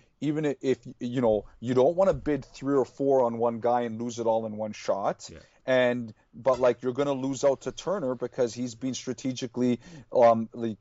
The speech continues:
Speaker 1: using his fab the whole year.
Speaker 2: Yeah, no, for sure. I, I will give myself credit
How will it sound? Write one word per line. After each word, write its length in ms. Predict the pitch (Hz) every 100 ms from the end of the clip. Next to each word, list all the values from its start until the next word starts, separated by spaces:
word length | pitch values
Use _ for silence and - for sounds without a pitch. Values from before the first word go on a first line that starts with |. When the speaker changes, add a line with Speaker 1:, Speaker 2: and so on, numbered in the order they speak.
| -
Speaker 1:
using 260 | 120 110
his 140 | 120 113
fab 300 | 117 117 120
the 80 | 113
whole 180 | 120
year. 240 | 127 233 -
Speaker 2:
Yeah, 200 | 107 95 80
no, 140 | 98
for 120 | 98 107
sure. 320 | - 98 87 - _ _ _
I, 180 | - 135 143
I 120 | 156
will 220 | 185 180
give 160 | 151 135
myself 460 | 127 - 131 113 - _ -
credit 360 | 123 117 131